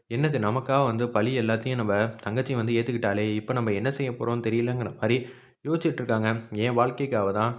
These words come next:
அவ பேரை அவ கெடுத்துக்கிட்டா, இப்ப என்ன செய்யறதுன்னு தெரியலன்னு" சொல்லி கண்மணி வந்து யோசிக்கும்போது, கண்மணி முன்னாடி வந்து வீரா வந்து நிக்கிறாங்க. "நான் இது எல்லாத்தையும் ஏத்துக்கிட்டதுக்கான காரணம் நீ தான் கண்மணி. அண்ணன் வந்து என்ன சொல்லியிருக்காரு தெரியுமா? தங்கச்சிங்கள, அக்கால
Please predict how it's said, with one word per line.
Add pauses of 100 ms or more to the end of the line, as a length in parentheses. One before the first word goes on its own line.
அவ
பேரை
அவ
கெடுத்துக்கிட்டா,
இப்ப
என்ன
செய்யறதுன்னு
தெரியலன்னு"
சொல்லி
கண்மணி
வந்து
யோசிக்கும்போது, (640)
கண்மணி
முன்னாடி
வந்து
வீரா
வந்து
நிக்கிறாங்க. (340)
"நான்
இது
எல்லாத்தையும்
ஏத்துக்கிட்டதுக்கான
காரணம் (300)
நீ
தான்
கண்மணி. (500)
அண்ணன்
வந்து
என்ன
சொல்லியிருக்காரு
தெரியுமா? (440)
தங்கச்சிங்கள, (160)
அக்கால